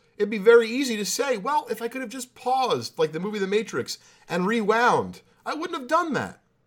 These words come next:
Life doesn't work like that. So I was saying to the gang here at Vintage Breaks, live from our headquarters here, uh, in Somerset, New Jersey, before we went live today, I saw the video of the, of the reveal.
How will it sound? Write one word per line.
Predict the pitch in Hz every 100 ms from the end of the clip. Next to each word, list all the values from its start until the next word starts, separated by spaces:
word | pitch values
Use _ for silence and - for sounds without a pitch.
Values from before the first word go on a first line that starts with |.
| _ _ _ - _ _ _ - -
Life | - 240 247
doesn't | 233 208
work | 196 220 139
like | 92 -
that. | - - _ _ _ _ _
So | - 190 175 160 139 _
I | - 214
was | 208 -
saying | 208 196
to | 170
the |
gang | 151 170 160 151
here | 160 185 165
at | 135
Vintage | 165 147 127
Breaks, | 165 165 - -
live | 151 156
from | 151 139
our |
headquarters | 151 151 - 156 147 143
here, | 147 147 143 -
uh, | 123 120
in | 120
Somerset, | 139 143 135 143
New | 131
Jersey, | 127 156 139 135 - - -
before | 123 160
we | 156
went | 147
live | 156 208
today, | 214 135 127 131 - - -
I | 220
saw | - 269
the | 311
video | 220 190 294 262 156 131
of | 127
the, | 139 143
of | 143 147
the | 156
reveal. | 151 117 170 220 -